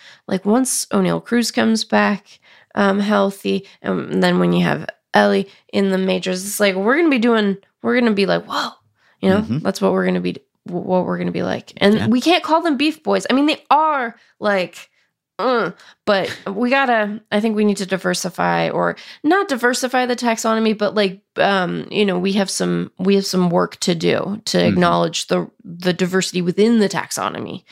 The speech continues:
Speaker 2: Yes.
Speaker 1: Um, and Beef Boy might not be, I don't remember how it goes in the order. <laughs> I don't think that's the highest order, right? I think
Speaker 2: Uh-huh.
Speaker 1: Beef Boy is a, is a, is a sub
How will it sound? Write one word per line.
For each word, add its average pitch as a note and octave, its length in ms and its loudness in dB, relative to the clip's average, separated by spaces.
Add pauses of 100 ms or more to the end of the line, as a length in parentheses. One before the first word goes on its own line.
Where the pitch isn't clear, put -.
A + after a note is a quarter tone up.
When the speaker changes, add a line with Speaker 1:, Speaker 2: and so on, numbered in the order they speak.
(100)
Speaker 2:
Yes. - 380 -2
Speaker 1:
Um, D3+ 560 0 (100)
and E3+ 460 0
Beef G#3+ 280 0
Boy G3 520 0 (220)
might F#3+ 260 2
not F#3 260 0
be, F#3+ 240 0
I G#3+ 80 0
don't A3 200 2
remember E3+ 360 0
how E3+ 220 -2
it D#3 80 -8
goes D#3+ 280 -4
in E3 180 -2
the D#3+ 260 -2
order. F3 360 -2 (300)
<laughs> - 320 -4
I C4+ 60 4
don't E4 160 4
think E4 160 0
that's F4 240 -2
the D4 100 4
highest A3+ 480 -2
order, F#3+ 520 0
right? F3+ 260 0
I F3+ 160 0
think F#3+ 140 0
Speaker 2:
Uh-huh. F#3 100 -4
Speaker 1:
Beef G#3 240 -2
Boy F#3+ 220 2
is F3 280 -2
a, F3 240 0
is E3+ 300 0
a, D3+ 340 0 (140)
is E3 280 0
a C#3+ 320 -2 (120)
sub F3 480 0